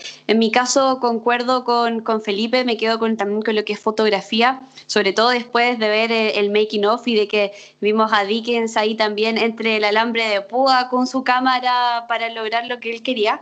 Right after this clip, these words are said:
Y también destaco lo que es maquillaje. Eh, personalmente siempre me ha gustado el, eh, cómo se trabaja esta, esta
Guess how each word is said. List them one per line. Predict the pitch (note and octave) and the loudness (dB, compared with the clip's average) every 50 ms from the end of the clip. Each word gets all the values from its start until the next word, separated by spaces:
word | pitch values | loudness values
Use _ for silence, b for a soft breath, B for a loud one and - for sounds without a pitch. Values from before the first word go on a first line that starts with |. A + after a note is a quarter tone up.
| - _ | -4 _
Y | B3+ | 0
también | A#3 C#4 C#4 C4+ C4 - - C#4+ | 0 2 2 2 0 0 0 0
destaco | C#4 D4+ D4 - D4+ D4 D4 D4+ C#4+ | 0 0 0 0 -2 0 0 0 0
lo | C#4 C4 C4+ | 0 0 0
que | B3+ | -2
es | B3+ | 0
maquillaje. | B3+ B3 A#3 A3+ G#3+ G3 G3 G3 F#3+ - F3 E3+ - | 0 -2 -2 -2 -2 -2 -2 -2 -4 -6 -12 -10 -4
Eh, | - - G#3 G#3 G#3 G3+ G3+ G3+ G3 G3 F#3+ F#3+ F#3+ F#3+ - - - - - - - | 0 0 2 2 2 2 2 2 2 0 0 0 -2 -4 -6 -10 -12 -16 -20 -6 -4
personalmente | - A3 A3 - A3+ A3+ A3+ A#3 A#3 A#3+ B3+ B3+ C4 C4 - C4+ C4+ C4+ B3+ C4 B3 - | -4 -4 -2 -2 0 0 0 0 2 2 2 0 0 0 0 0 0 0 -2 -4 -6 -6
siempre | - - C4 B3+ B3+ B3+ B3+ B3+ | -4 -2 0 0 2 0 2 2
me | C4 | 2
ha | C4 | 2
gustado | B3 A3 G#3+ - - - C4 C4+ C#4 C4 B3+ B3+ B3+ B3+ | 2 0 -2 -4 -2 0 2 2 2 2 2 2 0 0
el, | B3 A#3+ A#3+ A#3 G#3 | -2 -2 -4 -6 -6
eh, | - A3 A3 G#3+ G#3+ | -4 -4 -6 -6 -6
cómo | - A3+ A#3+ A#3+ A#3+ | -6 -4 -4 -4 -2
se | - C4 B3 | -4 -6 -4
trabaja | A#3 A3+ G#3 G#3 A3 A3 - A#3+ | -2 0 0 0 0 0 0 -2
esta, | A#3+ B3 - - B3+ A#3+ A#3+ A#3+ A#3 | -2 -2 -2 0 0 2 2 0 0
esta | - A3 A3+ - - A#3+ A#3+ A#3 A3+ A3+ | -2 -6 -10 -6 -2 0 0 0 0 -4